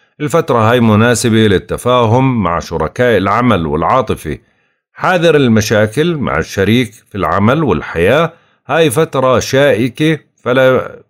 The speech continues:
فما في داعي للمجازفة. اضبط أعصابك ومشاعرك السلبية، مزاجك في الفترة هاي بكون متقلب، حاذر الكلام الجارح. بتتمتع بطاقة كبيرة لكنها بحاجة للانضباط.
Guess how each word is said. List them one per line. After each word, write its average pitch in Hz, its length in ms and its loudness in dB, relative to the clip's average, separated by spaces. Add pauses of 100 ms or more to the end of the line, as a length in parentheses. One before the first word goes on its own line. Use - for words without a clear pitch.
(120)
فما 127 540 2
في 107 240 -2
داعي 104 440 2
للمجازفة. 98 960 2 (100)
اضبط 90 360 -6
أعصابك 123 680 -2
ومشاعرك 101 640 -2
السلبية، 135 680 0 (400)
مزاجك 139 520 0
في - 80 -14
الفترة 110 480 -2
هاي 110 100 2
بكون 101 360 0
متقلب، 117 840 0
حاذر 110 500 0
الكلام 95 500 0
الجارح. 117 600 0 (420)
بتتمتع 156 720 -2
بطاقة 117 500 0
كبيرة 131 440 2
لكنها 107 500 0
بحاجة 110 720 0
للانضباط. 107 920 0